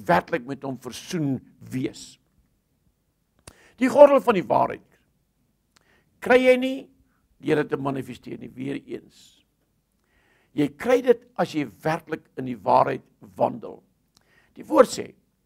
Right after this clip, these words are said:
Jesus sê, "Ek is die weg, die waarheid en die lewe." So weer eens, die waarheid is Jesus Christus. As hy is die waarheid, as jy in hom wandel, in, in hom bly en hy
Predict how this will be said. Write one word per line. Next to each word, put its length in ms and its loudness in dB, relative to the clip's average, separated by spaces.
Jesus 380 -2
sê, 100 -8
"Ek 240 -4
is 100 -12
die 180 -10
weg, 240 -8
die 80 -20
waarheid 560 -10
en 120 -10
die 120 -12
lewe." 400 -16
So 80 -2
weer 400 4
eens, 300 -8
die 140 -10
waarheid 420 6
is 160 -10
Jesus 340 -6
Christus. 640 -14
As 240 4
hy 140 8
is 140 4
die 100 -2
waarheid, 380 -6
as 160 8
jy 80 -6
in 120 8
hom 400 4
wandel, 380 -2
in, 140 6
in 120 2
hom 260 2
bly 180 6
en 140 0
hy 80 8